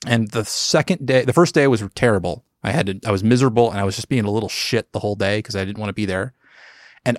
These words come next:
on our way over to the convention center on the second day, we stopped by this, this little bookshop that was in New Orleans at the time. It was in the French Quarter. I'm pretty sure it's not there anymore because I imagine that it folded itself up and disappeared from this dimension and is now somewhere else.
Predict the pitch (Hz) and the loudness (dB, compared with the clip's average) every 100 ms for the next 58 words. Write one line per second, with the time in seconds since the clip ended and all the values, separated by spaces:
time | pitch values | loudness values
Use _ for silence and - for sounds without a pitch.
0 | - 135 180 180 156 151 151 139 143 135 | 2 4 6 6 6 4 4 4 4 4
1 | 127 123 120 110 117 107 107 - 110 107 | 0 -2 -2 0 0 -2 -2 -2 0 0
2 | 101 - 107 101 101 101 98 - - 117 | 0 -2 -2 -4 -4 -2 -4 -4 0 0
3 | - 104 101 92 - _ _ _ _ _ | 0 0 0 -2 -6 _ _ _ _ _
4 | - 135 123 110 - - _ _ _ _ | -10 2 4 4 -2 -8 _ _ _ _
5 | _ 143 151 196 208 120 160 - 135 110 | _ 2 6 8 8 6 2 2 2 2
6 | - - 123 117 127 117 113 104 98 95 | 0 0 2 4 4 4 4 2 0 -4
7 | - 107 95 92 110 104 117 135 - 123 | -6 -4 -4 -4 -8 -2 0 2 2 0
8 | - 113 101 98 _ 117 104 - 160 156 | 0 2 4 2 _ -4 -4 0 2 4
9 | 147 135 123 117 113 110 123 135 139 139 | 4 4 4 2 2 2 2 0 2 2
10 | 131 113 104 107 110 120 110 135 143 135 | 2 0 0 0 0 0 2 4 4 4
11 | 120 110 - 123 117 117 104 - 113 - | 2 2 2 0 2 0 0 2 2 2
12 | 110 - 101 107 113 107 107 113 107 - | 0 0 -2 -4 -2 0 0 2 -2 -2
13 | 104 113 131 117 104 101 98 95 - 107 | -2 -2 -2 -2 -2 -2 -2 -2 -2 -2
14 | 104 98 117 131 - | -2 0 0 0 -4